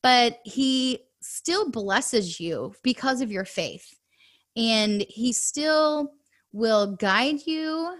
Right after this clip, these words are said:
to the right place at the right time if you listen to him. And that is the important part, is you're taking time to listen. And sometimes the, the Holy Ghost prompts us to do things and we're too busy with our own lives to listen to him.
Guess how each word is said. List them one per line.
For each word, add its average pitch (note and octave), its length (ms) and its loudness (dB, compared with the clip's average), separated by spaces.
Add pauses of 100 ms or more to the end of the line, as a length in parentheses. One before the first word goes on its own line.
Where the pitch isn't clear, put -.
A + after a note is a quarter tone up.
(240)
to C4+ 220 0
the A3+ 160 0
right G#3+ 340 -2
place A3+ 440 0
at G#3 80 -6
the G3+ 80 -8
right G#3+ 220 0
time A3+ 280 -6
if A3+ 160 -8
you A#3 100 -8
listen G#3 680 -4
to - 120 -12
him. E3 320 -12
And G#3+ 220 -2
that E4 260 -2
is B3+ 160 -6
the B3+ 80 -4
important A3 340 -4
part, F#3 180 -4
is F#3+ 260 -6 (420)
you're B3 120 0
taking C4+ 360 0
time G3+ 340 -4
to G3+ 120 -10
listen. F#3+ 520 -4
And G3 340 -4 (420)
sometimes D4 800 2
the, G#3 260 2
the A3+ 80 0
Holy C#4 220 2
Ghost A3+ 260 2
prompts A#3+ 280 2
us B3 140 -4
to G#3+ 100 -2
do A#3 180 -2
things C#4+ 640 0 (480)
and G#3 420 2
we're G#3 160 -6
too C4 240 -4
busy G#3+ 560 0
with A#3 160 -4
our G#3 140 0
own G#3 180 -2
lives G3 460 -2
to - 140 -6
listen F#3+ 360 -2
to C#4+ 140 -2
him. C#4+ 400 2